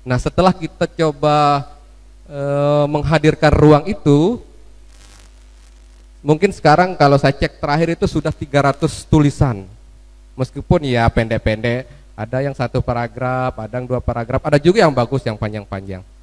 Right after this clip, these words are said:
Tetapi kemampuan menuangkan isi hati dan pikiran dalam tulisan itu tidak mudah.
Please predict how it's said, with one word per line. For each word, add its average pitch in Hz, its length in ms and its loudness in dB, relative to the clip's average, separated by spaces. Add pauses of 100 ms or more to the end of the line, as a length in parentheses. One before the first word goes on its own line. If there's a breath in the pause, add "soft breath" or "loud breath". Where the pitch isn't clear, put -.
(120)
Tetapi 170 400 0
kemampuan 180 560 0
menuangkan 175 880 -4 (560)
isi 147 320 -6
hati 151 320 -4
dan 147 160 -4
pikiran 170 400 -8
dalam 151 240 -2
tulisan 151 320 0
itu 180 160 -2
tidak 139 320 -2
mudah. 127 320 2